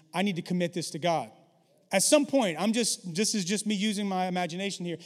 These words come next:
He must have got it because we see Joseph, he matures. Have you ever noticed how pain will sometimes mature you? It can. It can make you better or bitter.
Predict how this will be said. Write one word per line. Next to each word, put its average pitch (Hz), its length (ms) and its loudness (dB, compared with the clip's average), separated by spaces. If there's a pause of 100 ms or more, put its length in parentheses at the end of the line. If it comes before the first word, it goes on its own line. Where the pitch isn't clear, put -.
He 233 140 2
must 233 180 2
have 190 100 -4
got 240 160 0
it 202 60 -2
because 202 260 0
we 208 120 0
see 240 220 0
Joseph, 190 360 2 (220)
he 240 160 4
matures. 214 680 2 (180)
Have 233 120 4
you 269 80 6
ever 311 80 4
noticed 302 220 6
how 226 160 2
pain 220 420 0
will 185 80 0
sometimes 185 560 -2
mature 160 380 0
you? 123 200 -8 (1200)
It 190 120 -2
can. 254 240 4
It 202 100 0
can 220 100 2
make 220 160 2
you 214 80 2
better 214 180 4
or 220 160 2
bitter. 170 380 2